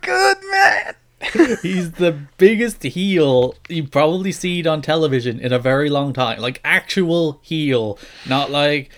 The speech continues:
Speaker 2: Baron Corbin standing out there and people, like, oblige him and eventually get bored.
Speaker 1: They're not
Speaker 2: Like
Speaker 1: booing because they have to. They're booing 'cause they don't like him.
Speaker 2: Cody is their hero, their savior,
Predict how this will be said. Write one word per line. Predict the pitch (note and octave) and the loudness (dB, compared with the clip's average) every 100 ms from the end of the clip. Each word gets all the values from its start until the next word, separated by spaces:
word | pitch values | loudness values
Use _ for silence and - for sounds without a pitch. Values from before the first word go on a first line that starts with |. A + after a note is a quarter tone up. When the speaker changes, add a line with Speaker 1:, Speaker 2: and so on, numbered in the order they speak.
| _ | _
Speaker 2:
Baron | D3+ C3+ C#3 D3 | -4 0 0 0
Corbin | C#3 D3+ C3+ B2+ | 0 2 2 -2
standing | - B2 B2+ | -2 -2 0
out | B2+ | 0
there | A#2+ B2 | 2 0
and | A2+ | -2
people, | C3 B2 B2 | -8 -6 -4
like, | A#2 A#2 - - | -2 -4 -6 -10
oblige | B2 C3+ B2 B2 B2 A2+ A2+ | -2 2 2 2 -2 -8 -8
him | A2 A2 A2 A2 | -6 -6 -8 -10
and | G#2+ A2 | -10 -8
eventually | A2+ A#2+ A#2+ A#2+ A2 | -6 -4 -4 -8 -6
get | A2 - | -6 -4
bored. | A#2 G#2+ G#2 G2+ - - | -4 -4 -6 -10 -6 4
Speaker 1:
They're | G3+ | 6
not | C4 - | 6 6
Speaker 2:
Like | G3+ | 4
Speaker 1:
booing | G#3 G3 | 4 2
because | E3+ E3+ | 0 2
they | E3 C#3+ | 4 4
have | D3+ C#3+ - | 4 2 0
to. | - B2 | -8 -6
They're | C#3 D3 | -2 -2
booing | D3+ E3+ E3+ | 2 2 2
'cause | E3 D3+ | 0 -2
they | A3+ G3+ | -2 -4
don't | C#3 C#3 C#3 B2 | -2 0 0 -2
like | A#2+ B2+ - | -6 -6 -8
him. | A2 - _ _ _ - C#3+ | -16 -18 _ _ _ -18 -6
Speaker 2:
Cody | C#3+ E3 F3+ F3+ | 2 2 4 4
is | F3+ C3+ | 2 2
their | D#3 | -2
hero, | C#3+ G#3 G3+ F#3 F#3 F#3 - | 0 -2 0 2 2 0 -4
their | - C3 E3+ | -6 -2 -2
savior, | - F#3+ G3 B2+ A#2+ A2 G#2+ | 0 2 2 0 -2 -2 -6